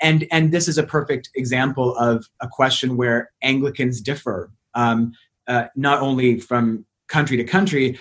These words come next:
but even within congregations. There's people within my own congregation who, who love me and, and love my husband, and we get along fine. But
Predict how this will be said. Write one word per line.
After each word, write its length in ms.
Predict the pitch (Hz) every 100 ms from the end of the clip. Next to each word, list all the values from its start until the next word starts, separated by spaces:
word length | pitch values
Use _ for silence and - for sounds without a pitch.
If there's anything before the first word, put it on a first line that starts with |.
| _
but 120 | 143 143
even 200 | 147 143
within 240 | 135 135
congregations. 920 | 127 131 123 120 143 185 - 92 101
There's 160 | 131 123
people 280 | - 185 185
within 220 | 143 139
my 160 | 135 127
own 180 | 156 208
congregation 760 | 135 120 117 113 110 - 107
who, 360 | 101 120 113 110 - _
who 140 | 127
love 300 | 120 143 151
me 400 | 135 139 151 151
and, 320 | 135 123 123 117
and 200 | 127 120
love 180 | 123 143
my 120 | 139
husband, 640 | 127 139 123 135 135 135 120
and 340 | 117 117 117 117 -
we 100 | 123
get 160 | 131
along 300 | 131 127 123
fine. 540 | - 175 175 123 120 117 - - _ _ 131
But 240 | 143 -